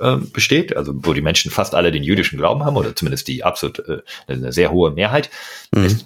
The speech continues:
Speaker 1: das hat das ja nix, ne? Muss man sich ja jetzt nicht mit Israel solidarisieren,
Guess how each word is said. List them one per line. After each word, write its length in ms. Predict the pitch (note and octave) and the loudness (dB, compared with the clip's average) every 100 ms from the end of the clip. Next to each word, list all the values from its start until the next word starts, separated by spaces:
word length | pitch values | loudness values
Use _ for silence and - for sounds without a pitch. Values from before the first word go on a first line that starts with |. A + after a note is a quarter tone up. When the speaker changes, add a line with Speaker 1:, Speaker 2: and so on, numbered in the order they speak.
| F#2 | -10
Speaker 1:
das 340 | G2+ - - | -10 -8 -4
hat 120 | A2+ | 0
das 140 | B2 A#2+ | 0 2
ja 100 | A2+ | 2
nix, 280 | B2+ - | 0 -2
ne? 220 | G2 C#3+ C#3 | 2 2 2
Muss 160 | B2+ C3 | -2 0
man 120 | C3 | -2
sich 120 | A#2 | 2
ja 80 | A#2+ | 2
jetzt 100 | A2+ | 2
nicht 100 | A2 | 0
mit 180 | A2+ - - | -2 -4 -2
Israel 420 | A3 - C#3 F#2+ | 0 2 2 2
solidarisieren, 1300 | D#2+ E2+ E2+ - - F2 D#2 D#2 - E2 G#2+ D3 E3+ | 2 2 2 0 -6 -6 -8 -12 -10 -4 0 0 0